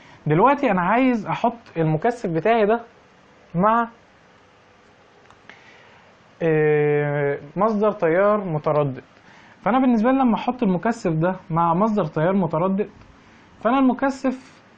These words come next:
وظيفته ان هو بيتشحن، صح؟ جميل. بس في بقى ميزة في المكثف، ايه هو؟ اللي هو لما يتشحن ويلاقي اللي قدامه فرق الجهد بتاعه اقل منه، بيبدأ المكثف يشحنه. يعني ايه؟ يعني بالراحة تعالى نشوفه هنا كده،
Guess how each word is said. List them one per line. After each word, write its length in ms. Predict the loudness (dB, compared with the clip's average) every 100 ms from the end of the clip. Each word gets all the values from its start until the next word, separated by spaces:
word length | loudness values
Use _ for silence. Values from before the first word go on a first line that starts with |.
| -4
وظيفته 380 | 0 0 -2 -2
ان 100 | 2
هو 160 | 2
بيتشحن، 440 | 0 -2 -4 -4 -6
صح؟ 220 | -6 -6 -16 _ _ _
جميل. 340 | -4 0 -2 -4 -16 -20 -20 -20 -14 -2
بس 220 | -2 -2
في 220 | -2 -2
بقى 300 | 0 0 0
ميزة 260 | 0 0 0
في 80 | -4
المكثف، 560 | -6 -6 -8 -10 -2
ايه 100 | -2
هو؟ 260 | 0 0 -2
اللي 200 | -2 0
هو 120 | 0
لما 260 | 0 0 -2
يتشحن 520 | -2 -4 -4 -8 -4
ويلاقي 280 | -2 0 2
اللي 160 | 2
قدامه 480 | 0 0 0 0 0
فرق 280 | -2 -2 0
الجهد 360 | 0 2 0 -2
بتاعه 500 | -2 0 2 0 0
اقل 240 | 0 0 0
منه، 300 | 0 0 -2 -8 -20 -4
بيبدأ 380 | 0 2 2 0
المكثف 540 | -2 -4 -4 -4 -4
يشحنه. 380 | -6 -4 -6 -6 -12 -8
يعني 260 | -4 -2 -2
ايه؟ 220 | -2 -2 -6 -20 -20 -20 -4
يعني 200 | 0 2
بالراحة 400 | 2 2 2 2
تعالى 280 | 2 2 2
نشوفه 460 | 0 -2 -2 0 0
هنا 120 | 0
كده، 320 | -2 -4